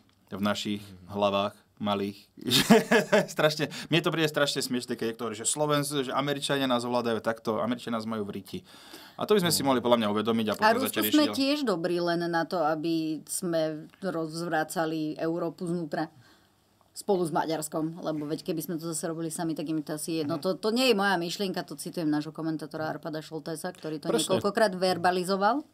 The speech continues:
Speaker 3: Hej, akože, to je to, že my vieme kaziť veci a teraz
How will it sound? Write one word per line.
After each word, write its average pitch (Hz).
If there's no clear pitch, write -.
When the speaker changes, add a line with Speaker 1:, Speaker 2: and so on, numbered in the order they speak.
Speaker 3:
Hej, 175
akože, 170
to -
je 180
to, 147
že 127
my 123
vieme 185
kaziť 135
veci 113
a 117
teraz 143